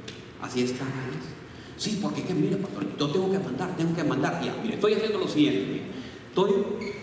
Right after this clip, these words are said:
tengo que mandarle dinero a la gente allá. Además de eso, estoy haciendo mi ranking. Bueno, porque aquí está, en la palabra están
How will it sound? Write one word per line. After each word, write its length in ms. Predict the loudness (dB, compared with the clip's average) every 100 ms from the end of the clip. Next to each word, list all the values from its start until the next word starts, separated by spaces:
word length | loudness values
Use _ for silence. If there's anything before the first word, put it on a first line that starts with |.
| -12 -14 -14 -14 -12 -12 -10 -12 -12 -14 -12 -10 -10 -2
tengo 200 | 2 4 4
que 80 |
mandarle 540 | 2 4 2 2 0 2
dinero 420 | 6 6 6 4
a 40 |
la 100 | 0
gente 260 | 4 4 4
allá. 100 | -2 -6 -8 -12 -10 0
Además 420 | 4 6 4 4
de 60 | 4
eso, 100 | 4
estoy 180 | 4 2
haciendo 420 | 4 4 4 4
mi 140 | 4 4
ranking. 400 | 4 2 -2 -2
Bueno, 180 | 0 0 0 0
porque 200 | 0 2
aquí 140 | 4
está, 220 | 2 4 2 0 -6 0
en 120 | 0
la 60 | 2
palabra 340 | 2 2 2
están 320 | 2 2 0